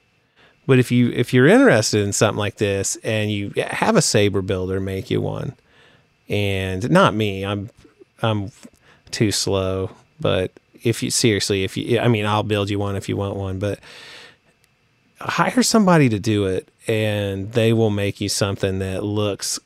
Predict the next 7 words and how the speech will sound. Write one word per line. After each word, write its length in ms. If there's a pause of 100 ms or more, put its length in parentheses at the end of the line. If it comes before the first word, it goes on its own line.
(180)
excellent 760
and 200
is 160
very 360
functional, 840 (120)
and, 540
uh, 380